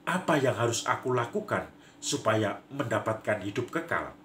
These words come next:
Yesus tidak menjawab, tetapi balik bertanya, "Apa yang kamu ketahui dari kitab, dari bacaan-bacaanmu?"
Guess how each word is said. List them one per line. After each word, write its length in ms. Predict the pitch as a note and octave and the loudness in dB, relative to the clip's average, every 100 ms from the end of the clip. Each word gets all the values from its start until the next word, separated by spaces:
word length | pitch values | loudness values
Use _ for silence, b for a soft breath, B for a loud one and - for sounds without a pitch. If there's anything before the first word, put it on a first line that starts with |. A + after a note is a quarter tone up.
| - - - B B B B - | -20 -20 -20 B B B B -2
Yesus 720 | A#2 A#2 C3 A#2 - - - | 0 2 2 0 -2 -6 -8
tidak 320 | B2+ A#2+ - C3 | -2 -2 -2 -4
menjawab, 800 | B2 G2+ G#2+ B2 D3 D3+ A2+ - B B B - | -8 -2 4 6 8 8 6 2 B B B -6
tetapi 560 | A2+ G#2 F#2+ A#2 A2 | -2 2 0 0 -2
balik 400 | - B2 C3+ D3+ | 0 2 4 2
bertanya, 640 | - G#2 - F#2+ F2 E2 - - B B B B - - | 2 -4 -2 -2 -2 -8 -14 -20 B B B B -20 -4
"Apa 560 | D#3+ F3 D#3 A#2+ F2 - | -2 2 4 4 2 -6
yang 320 | A#2 A#2+ G2 G2 - | 2 2 2 -6 -6
kamu 240 | A#2 A2+ - | -4 -2 -4
ketahui 640 | A#2 - G2+ G#2 G2 F#2 | -4 -2 -2 0 -2 -4
dari 320 | F#2 F#2+ G2 - | -6 -4 -4 -4
kitab, 400 | F#3+ - G#2+ - - B B B - | -4 -2 -2 -4 -12 B B B -8
dari 240 | A2 G#2 G#2+ | -2 -2 -2
bacaan-bacaanmu?" 1200 | A#2 A2 - C3 C#3 A2+ B2 C3+ C3+ D3 D#3+ A2+ | -2 -2 0 2 0 0 0 2 2 2 0 -8